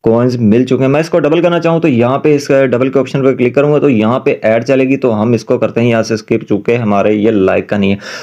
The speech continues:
उसके बाद ये आपके पास यहाँ पे कुछ इस तरह का interface आपकी mobile screen पे शो होगा। तो आपने यहाँ पे करना क्या है, आपने सिर्फ ये pets को इन pets के अंदर, मतलब के मिलाते जाना है, मतलब के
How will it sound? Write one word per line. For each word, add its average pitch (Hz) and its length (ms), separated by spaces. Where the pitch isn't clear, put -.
उसके 180 220
बाद 185 200
ये 147 360
आपके 151 300
पास 147 280
यहाँ 131 200
पे 131 140
कुछ 131 180
इस 131 140
तरह 135 120
का 135 80
interface 127 300
आपकी 123 220
mobile 120 200
screen 123 280
पे 127 100
शो 120 280
होगा। 135 160
तो 143 120
आपने 127 260
यहाँ 104 220
पे 139 120
करना 107 320
क्या 101 140
है, 95 80
आपने 156 280
सिर्फ 170 240
ये 156 300
pets 139 320
को 143 200
इन 139 140
pets 127 280
के 139 100
अंदर, 127 600
मतलब 120 400
के 131 220
मिलाते 127 420
जाना 143 220
है, 143 100
मतलब 127 440
के 127 240